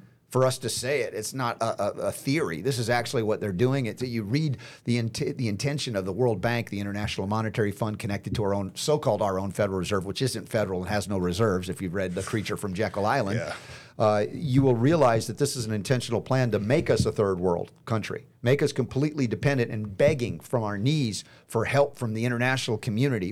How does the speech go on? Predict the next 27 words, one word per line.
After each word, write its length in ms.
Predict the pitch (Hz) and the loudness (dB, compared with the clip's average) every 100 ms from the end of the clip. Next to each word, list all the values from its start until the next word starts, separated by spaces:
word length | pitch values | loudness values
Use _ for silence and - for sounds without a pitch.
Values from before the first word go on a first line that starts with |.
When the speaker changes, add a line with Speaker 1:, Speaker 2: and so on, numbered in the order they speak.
| - | 6
Speaker 1:
or 260 | 143 117 - - - | 6 6 0 -8 -2
if 180 | 117 | 0
it's 140 | 123 123 | 0 0
our 180 | 101 113 | 2 0
own 140 | 101 | 0
government, 440 | 110 104 107 101 101 | 0 2 0 -4 -4
what 120 | 98 | -4
we 100 | 98 | -2
think 280 | - 120 98 | -2 0 0
is 180 | 95 | -2
fema, 460 | - 143 135 95 - | -2 0 2 0 -4
et 80 | - | -4
cetera. 340 | 104 87 87 | -2 -2 -4
Well, 140 | 120 147 | -4 -2
they're, 160 | 156 | -2
they're 240 | 143 156 156 | -2 -4 -2
not 180 | 127 - | -2 -2
interested 500 | 117 104 92 - 87 | -4 -4 -6 -4 -4
in 60 | 90 | -2
really 240 | 98 95 | -2 -4
helping 420 | 78 104 - 101 | -2 -2 -2 -6
us. 300 | 90 113 - - - _ - | -2 -2 -4 -10 -20 _ 0
They're 160 | 127 | 2
interested 480 | 135 131 131 - 127 | 2 0 -2 -2 -2
in 100 | 131 | 0
enslaving 600 | 131 131 151 175 120 82 | -2 0 2 2 2 -2
us. 240 | - - | -8 -10